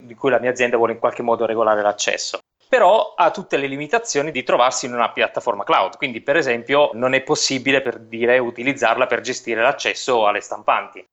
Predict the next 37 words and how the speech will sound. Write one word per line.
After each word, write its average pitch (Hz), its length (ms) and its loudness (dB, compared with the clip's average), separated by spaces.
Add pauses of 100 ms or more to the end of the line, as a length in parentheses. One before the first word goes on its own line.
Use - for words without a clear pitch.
come 131 220 0
non 123 140 0
è 127 80 0
possibile, 127 800 -2 (160)
o 131 100 2
almeno 123 360 0
non 131 180 0
era 147 120 4
possibile 117 520 -6
fino 123 180 -2
a - 20 0
Windows 143 320 -2
dieci, 131 520 0 (180)
effettuare 120 1000 2
per - 120 0
esempio 120 260 -4
il 123 60 -14
domain 117 360 -2
joining 107 440 0
di 107 120 -6
una 110 140 0
macchina 107 480 -2
presso 107 440 -2
Azure 107 380 0
Active 107 220 -6
Directory. 104 400 -2
Quella 113 200 0
era 101 100 2
una 107 120 2
peculiarità 117 840 -2
ad 127 160 0
uso 101 180 -6
esclusivo 110 540 -2
di 107 100 -2
Active 107 300 -4
Directory 104 400 -2
on-prem. 98 400 -6